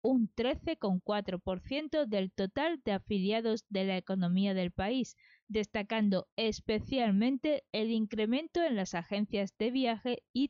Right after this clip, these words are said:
touroperadores, que suman seis mil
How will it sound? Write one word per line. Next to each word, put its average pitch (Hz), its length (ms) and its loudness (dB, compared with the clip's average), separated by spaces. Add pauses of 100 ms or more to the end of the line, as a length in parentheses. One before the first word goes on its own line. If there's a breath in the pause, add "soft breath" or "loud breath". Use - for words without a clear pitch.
touroperadores, 240 960 2 (380 loud breath)
que 202 160 -2
suman 330 440 0
seis - 360 -6
mil 302 280 2